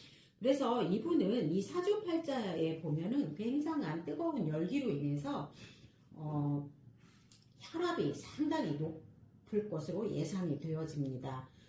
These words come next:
왜냐면 이분 사주팔자를 보면 물이 바짝 말랐거든요. 아주 말랐다기보다는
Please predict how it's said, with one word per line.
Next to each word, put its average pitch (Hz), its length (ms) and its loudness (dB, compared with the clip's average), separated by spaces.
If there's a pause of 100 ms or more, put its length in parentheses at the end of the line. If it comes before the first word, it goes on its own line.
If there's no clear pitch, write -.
(160)
왜냐면 247 680 2
이분 330 240 4
사주팔자를 320 840 0
보면 185 500 0
물이 247 440 0
바짝 - 800 -2
말랐거든요. 143 880 -2
아주 156 280 -4
말랐다기보다는 233 1300 -2